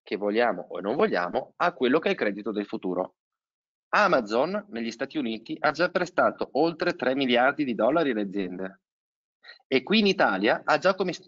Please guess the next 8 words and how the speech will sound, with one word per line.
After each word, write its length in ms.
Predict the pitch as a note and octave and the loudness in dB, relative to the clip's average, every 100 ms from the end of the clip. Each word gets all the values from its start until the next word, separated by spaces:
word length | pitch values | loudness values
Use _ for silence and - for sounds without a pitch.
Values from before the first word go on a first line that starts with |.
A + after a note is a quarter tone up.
| _ | _
cominciato 540 | - D#3+ D#3 D3 E3+ D#3 | -6 -4 -2 -2 -2 -2
a 40 | |
prestare 360 | F3 C#3+ C#3+ C#3 | -4 -2 -2 -2
soldi 360 | - D#3 F#3 | 0 0 0
ai 100 | E3+ | -4
fornitori 600 | B2 B2+ B2 A2+ D#3 F#3 | -4 -2 -2 -2 -2 -2
di 120 | A2+ | -2
Amazon. 480 | G#2 F#2+ F#2 F2+ F2+ | -2 -2 -4 -8 -12